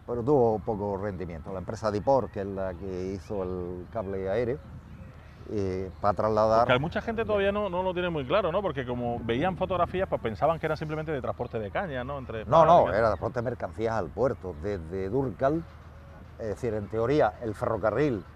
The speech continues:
Speaker 1: llegaba hasta Durcal y de Durcal se, la, las mercancías se cargaban en el cable aéreo para llevarlo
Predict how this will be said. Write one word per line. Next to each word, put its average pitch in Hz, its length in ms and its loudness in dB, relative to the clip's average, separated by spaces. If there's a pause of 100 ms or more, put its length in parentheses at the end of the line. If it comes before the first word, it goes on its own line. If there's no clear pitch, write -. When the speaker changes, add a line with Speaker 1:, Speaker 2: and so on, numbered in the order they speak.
(400)
Speaker 1:
llegaba 117 760 6
hasta 117 320 0
Durcal 156 680 4
y 113 100 -2
de 98 260 -2
Durcal 135 680 2
se, 107 280 -2 (600)
la, 101 200 2
las 113 140 2
mercancías 127 600 2 (560)
se 131 240 0
cargaban 113 400 6
en 95 60 -4
el 92 100 -6
cable 123 300 4
aéreo 123 260 4
para 135 160 0
llevarlo 104 1120 0